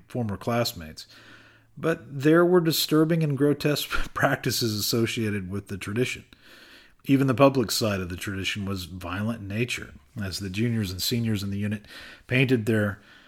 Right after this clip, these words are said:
faces, lit torches, and escorted one of their own with an extremely large jack-o'-lantern on his head down the quad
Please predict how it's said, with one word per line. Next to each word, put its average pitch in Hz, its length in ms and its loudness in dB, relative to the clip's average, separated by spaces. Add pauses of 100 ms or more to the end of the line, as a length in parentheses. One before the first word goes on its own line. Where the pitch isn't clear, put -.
(120)
faces, 131 680 4
lit 123 300 4
torches, 120 600 2
and 101 220 -4
escorted 110 800 -2
one 120 240 0
of 104 100 -2
their 107 220 2
own 113 300 4
with 104 120 -4
an 101 80 -6
extremely 151 680 0
large 107 440 2
jack-o'-lantern 104 680 -2
on 95 120 -4
his - 180 -6
head 92 280 -8 (640)
down 120 320 4
the 123 80 0
quad 107 580 0